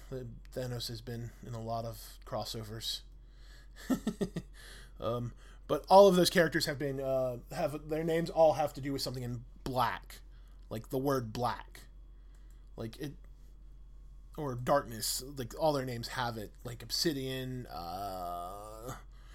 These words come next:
Nero, stuff like that. All those words mean black. Um, but it changes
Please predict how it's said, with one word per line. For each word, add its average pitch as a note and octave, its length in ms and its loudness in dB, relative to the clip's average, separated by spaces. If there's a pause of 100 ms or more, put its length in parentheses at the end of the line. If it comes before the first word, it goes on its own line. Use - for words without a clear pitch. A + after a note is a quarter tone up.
(200)
Nero, C3+ 840 0 (280)
stuff - 200 6
like C#3+ 100 -2
that. E2+ 280 -2
All D3+ 120 8
those D#3 180 4
words C3 260 0
mean A#2 240 -4
black. - 380 -10 (440)
Um, B2 280 -2 (2750)
but F#3 800 12 (3250)
it F3 280 6
changes F#3+ 1080 6